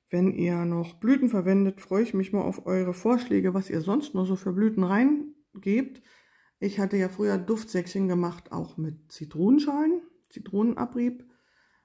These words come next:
oder getrockneten Orangenschalen.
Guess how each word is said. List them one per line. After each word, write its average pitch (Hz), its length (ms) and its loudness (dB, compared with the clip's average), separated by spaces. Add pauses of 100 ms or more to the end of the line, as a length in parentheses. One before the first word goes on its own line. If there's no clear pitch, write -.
(140)
oder 180 300 -2
getrockneten 175 600 -6
Orangenschalen. 254 1120 2